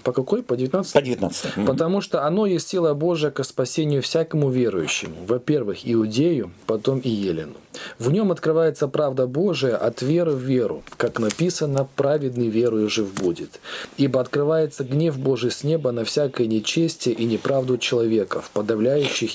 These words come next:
Speaker 1: истину неправдою. Ибо что можно знать о Боге явно для них, потому что Бог явил им».
Speaker 2: Очень,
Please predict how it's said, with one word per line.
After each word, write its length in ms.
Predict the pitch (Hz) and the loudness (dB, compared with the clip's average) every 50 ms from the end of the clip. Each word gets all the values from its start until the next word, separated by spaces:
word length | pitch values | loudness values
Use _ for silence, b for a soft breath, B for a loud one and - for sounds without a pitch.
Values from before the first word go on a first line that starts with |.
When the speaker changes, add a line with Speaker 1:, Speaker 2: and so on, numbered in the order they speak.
| - - | -4 -2
Speaker 1:
истину 440 | 127 123 117 - - - 113 107 107 | 0 0 0 -2 -2 -4 -4 -2 0
неправдою. 680 | 110 110 104 - - 104 95 87 85 - - 71 - - - B B B B B B B | 0 0 0 0 0 0 0 0 -2 -6 -10 -12 -12 -12 -14 B B B B B B B
Ибо 260 | - 127 120 139 139 | -2 0 0 0 0
что 360 | 120 123 - - - 202 208 | 0 -2 -6 -2 0 2 4
можно 340 | 220 214 196 180 170 175 160 | 4 4 2 2 2 0 0
знать 320 | 143 151 175 180 160 - 143 | 0 2 2 2 2 2 0
о 80 | 135 | 0
Боге 520 | 131 131 151 196 214 208 175 135 107 95 87 - - | 0 0 2 2 2 2 0 0 -4 -6 -6 -4 -2
явно 420 | 113 120 139 147 139 127 123 123 | 0 2 2 4 2 2 0 0
для 240 | 123 - 117 135 135 | -2 0 0 0 2
них, 300 | 147 156 196 202 - - | 2 2 2 2 0 0
потому 360 | - 113 - 131 135 143 143 | -2 0 0 2 2 2 2
что 220 | 131 - - 117 113 | 0 0 -2 -2 -2
Бог 400 | 104 107 123 147 170 165 - - | 0 2 2 2 2 2 0 -2
явил 480 | 127 113 107 98 98 110 117 117 113 - - | 0 0 0 0 0 0 2 2 0 0 -4
им». 140 | 101 90 73 64 - - - - - - - - - - - - - - - - - - - - - - - - | -6 -6 -6 -6 -10 -12 -16 -18 -20 -20 -20 -20 -20 -20 -20 -20 -20 -20 -18 -18 -18 -18 -14 -12 -12 -10 -2 2
Speaker 2:
Очень, 380 | 160 143 117 - - 95 - - | 4 4 4 2 0 -4 -4 -6